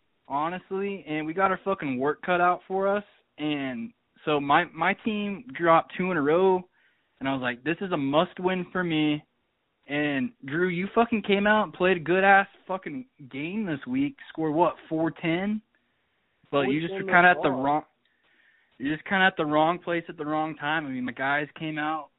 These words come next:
Speaker 1: played with their hair on fire all week after that fucking tragic loss last week to Coach Schwartz. But, uh, me and Drew
Speaker 2: We came
Speaker 1: also
Speaker 2: out
Speaker 1: had a little trade go down.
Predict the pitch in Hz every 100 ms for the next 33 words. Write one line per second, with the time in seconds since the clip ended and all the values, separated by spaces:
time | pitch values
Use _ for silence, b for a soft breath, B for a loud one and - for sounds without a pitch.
0 | _ _ - 147 165 170 143 139 165 180
1 | 139 131 127 117 120 120 123 120 123 -
2 | 123 123 - 139 127 127 117 107 107 _
3 | _ _ _ _ _ _ - - 143 151
4 | 156 151 139 135 139 151 - 135 135 135
5 | 147 135 123 - 127 120 - 117 110 104
6 | - - _ _ _ _ _ _ _ _
7 | _ _ _ _ _ _ _ _ 135 127
8 | 117 104 101 b b b b _ _ _
9 | _ _ _ _ _ _ _ 123 160 180
10 | 165 202 131 139 247 214 196 175 180 170
11 | 127 - 135 127 147 170 190 196 202 202
12 | 220 226